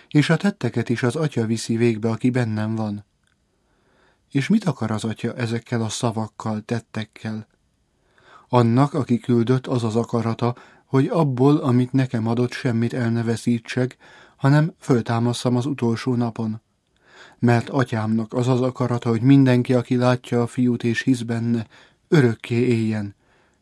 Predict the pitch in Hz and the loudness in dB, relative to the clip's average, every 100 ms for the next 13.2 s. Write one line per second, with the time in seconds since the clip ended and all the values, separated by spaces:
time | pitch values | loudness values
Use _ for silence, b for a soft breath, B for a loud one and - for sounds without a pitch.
0 | _ 120 - 135 135 127 110 - 110 113 | _ -4 2 2 2 -2 -2 -4 -4 -4
1 | 113 - 117 131 135 135 131 117 117 - | -6 -6 -4 -2 -2 -2 -2 -2 -4 -4
2 | 123 120 - 104 104 _ _ _ _ _ | -4 -4 -8 -12 -12 _ _ _ _ _
3 | _ _ _ _ _ _ _ _ _ _ | _ _ _ _ _ _ _ _ _ _
4 | _ 139 127 165 - 120 123 131 123 127 | _ -4 0 0 2 0 0 -2 -2 -2
5 | 123 120 110 120 - - 127 - - 117 | -4 -4 -4 -4 -8 -6 -6 -4 -4 -2
6 | 107 107 - - _ _ _ _ _ B | -2 -6 -8 -20 _ _ _ _ _ B
7 | B B B B 139 147 143 147 - 123 | B B B B 6 6 8 4 4 2
8 | 123 135 175 117 107 - 175 139 110 107 | 2 2 2 2 -2 0 2 2 0 -2
9 | 107 107 - b b b b - 139 - | -6 -8 -16 b b b b 2 2 0
10 | 113 120 - 131 139 117 110 117 - 156 | -2 -2 0 2 4 2 0 -4 2 2
11 | 131 113 110 123 117 127 123 113 - 120 | 4 2 -2 -2 0 2 2 0 -2 -2
12 | 117 117 120 120 135 127 120 113 117 113 | 0 -2 -2 -4 -4 -2 -2 -2 -2 -4
13 | 113 120 | -2 -4